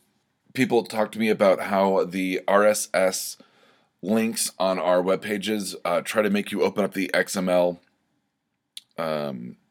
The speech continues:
file extension as opposed to going directly to the, um, R S S page. I'm going to fix that. Uh, that is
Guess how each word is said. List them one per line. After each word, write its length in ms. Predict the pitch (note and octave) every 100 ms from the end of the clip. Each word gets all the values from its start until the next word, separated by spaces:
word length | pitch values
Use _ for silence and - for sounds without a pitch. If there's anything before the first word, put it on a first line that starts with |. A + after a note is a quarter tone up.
| _ _ _ - - -
file 260 | A2+ G#2+
extension 420 | G2 A2 F#2+ F#2
as 100 | F#2+
opposed 320 | E2 G2+ F#2 -
to 80 | F2+
going 400 | F2+ F#2 F#2+ - - - -
directly 360 | G#2 G2+ G#2+
to 640 | - - G#2 G2+ F#2+ G2 G2+ - - _
the, 420 | - F#2 F2+ F2
um, 280 | D#2 D#2 D2 -
R 120 | F2
S 160 | E2
S 160 | A#2 A#2
page. 420 | - A2+ G#2+ G2+ - - _ -
I'm 500 | F#2 F#2+ F2+ - - - -
going 260 | A2 A2+ A2
to 100 | G#2+
fix 320 | G#2 - -
that. 280 | D2+ C#2+ - -
Uh, 220 | D#2 D#2
that 160 | D#2 D#2+
is 160 | D2+